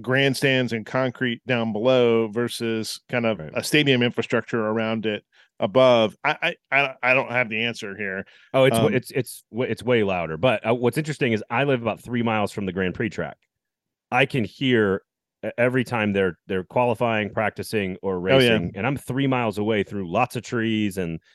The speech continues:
Speaker 2: even some hills. And I used to live downtown right next to the track. And I'll just, like, again, once a year, not a big deal. Twice
Speaker 1: Yeah.
Speaker 2: a year, not a big deal. But if you're gonna have eight to ten races with other types of
Speaker 1: Well,
Speaker 2: cars and all these
Speaker 1: a-, and
Speaker 2: different
Speaker 1: the, the,
Speaker 2: concerts, you know?
Speaker 1: the,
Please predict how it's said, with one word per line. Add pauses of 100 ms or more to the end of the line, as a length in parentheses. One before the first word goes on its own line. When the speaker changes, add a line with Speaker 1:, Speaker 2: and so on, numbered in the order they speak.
(180)
Speaker 2:
even
some
hills. (600)
And
I
used
to
live
downtown
right
next
to
the
track.
And
I'll
just,
like,
again,
once
a
year, (140)
not
a
big
deal. (200)
Twice
Speaker 1:
Yeah.
Speaker 2:
a
year,
not
a
big
deal.
But
if
you're
gonna
have
eight
to
ten
races
with
other (360)
types
of
Speaker 1:
Well,
Speaker 2:
cars
and
all
these
Speaker 1:
a-,
and
Speaker 2:
different
Speaker 1:
the,
the,
Speaker 2:
concerts,
you
know? (120)
Speaker 1:
the,